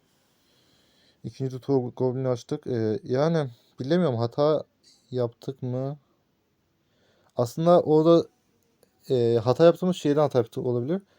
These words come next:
E, neydi onun ismi ya? İşte unuttum.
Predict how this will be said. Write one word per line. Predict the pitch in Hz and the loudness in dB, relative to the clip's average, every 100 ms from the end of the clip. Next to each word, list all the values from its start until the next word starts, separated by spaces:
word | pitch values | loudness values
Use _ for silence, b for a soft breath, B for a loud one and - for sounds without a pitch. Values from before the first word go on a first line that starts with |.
| b b _ - | b b _ -10
E, | 117 110 107 - _ _ _ - | -6 -4 -6 -12 _ _ _ -8
neydi | 127 131 | -4 -4
onun | 113 | -4
ismi | - 101 | -6 -8
ya? | 104 - _ _ _ _ _ _ _ _ _ _ _ _ _ - | -10 -14 _ _ _ _ _ _ _ _ _ _ _ _ _ -16
İşte | 131 - 127 | -16 -8 -6
unuttum. | 123 - | -6 -10